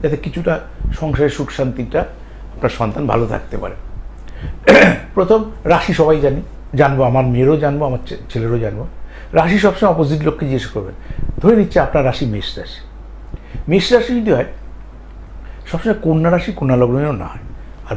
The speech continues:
বৃশ্চিক রাশি বৃশ্চিক লগ্ন যেন না হয়। যদি মেষ রাশি বা মেষ লগ্নের জাত-, জাতিকার সঙ্গে জাতকের বিয়ে হয়, তাহলে ওই দুটোকে অ্যাভয়েড করবেন। এটা গেল এক। এবার ধরুন আপনার সন্তানের তুলা রাশি, বারবার একই কথা রিপিট করছি না, ছেলে মেয়ে মিলে তুলা রাশি,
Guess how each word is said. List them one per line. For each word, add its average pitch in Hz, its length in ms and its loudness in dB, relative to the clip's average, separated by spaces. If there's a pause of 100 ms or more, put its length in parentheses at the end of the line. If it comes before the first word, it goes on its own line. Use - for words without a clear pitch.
বৃশ্চিক 147 400 -2
রাশি 160 220 2
বৃশ্চিক 127 420 -6
লগ্ন 127 240 -4
যেন 117 160 -4
না 90 100 -10
হয়। - 240 -14 (520)
যদি 127 120 0
মেষ 175 440 2
রাশি 180 220 2
বা 165 120 6
মেষ 143 300 0
লগ্নের 151 300 2
জাত-, - 380 -2
জাতিকার 131 340 2
সঙ্গে 131 340 -2
জাতকের 120 460 -2
বিয়ে 147 200 2
হয়, 107 140 0 (380)
তাহলে 156 180 0
ওই 160 140 6
দুটোকে 151 320 -2
অ্যাভয়েড 110 240 0 (100)
করবেন। 95 240 -12 (160)
এটা 131 100 -4
গেল 123 180 0
এক। 117 160 -2 (640)
এবার 196 220 4
ধরুন 220 200 2
আপনার 160 280 -2 (160)
সন্তানের 151 360 -2
তুলা 117 160 -4
রাশি, - 580 -12
বারবার 185 240 4
একই 165 220 0
কথা 175 140 2
রিপিট 156 280 -4
করছি - 280 -8
না, 104 120 -10 (480)
ছেলে 131 220 2
মেয়ে 117 200 0
মিলে 110 260 -4 (440)
তুলা 185 200 6
রাশি, - 320 2